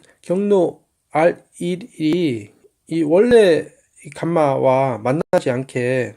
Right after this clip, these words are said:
할 수가 있죠. R, R을 충분히 작게 잡으면 이 원래 곡선과 만나지 않게 잡을 수가 있습니다. 그러면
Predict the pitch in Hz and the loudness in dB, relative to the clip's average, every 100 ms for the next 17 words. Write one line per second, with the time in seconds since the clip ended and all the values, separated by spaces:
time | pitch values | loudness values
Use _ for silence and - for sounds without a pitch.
0 | _ _ 160 156 135 123 - 123 151 214 | _ _ -8 -4 -4 -4 -6 -8 -8 -10
1 | _ 135 123 135 143 _ _ _ _ _ | _ -6 -4 -4 -8 _ _ _ _ _
2 | _ - 147 156 - 180 190 156 135 139 | _ -4 -2 -2 -6 -8 -6 -6 -8 -8
3 | 123 123 135 - 196 - _ _ _ _ | -8 -6 -8 -8 -12 -12 _ _ _ _
4 | _ - 139 - _ _ _ _ 151 156 | _ -10 -10 -10 _ _ _ _ -4 0
5 | 147 139 143 135 131 117 147 143 123 127 | -2 -2 -8 -8 -4 -4 -4 -4 -6 -10
6 | - 123 123 127 107 - 127 117 107 143 | -8 -6 -6 -10 -12 -12 -12 -10 -10 -12
7 | - _ _ _ _ _ - _ _ _ | -18 _ _ _ _ _ -20 _ _ _
8 | 214 254 240 185 196 185 113 101 | 6 6 6 4 0 -2 -6 -12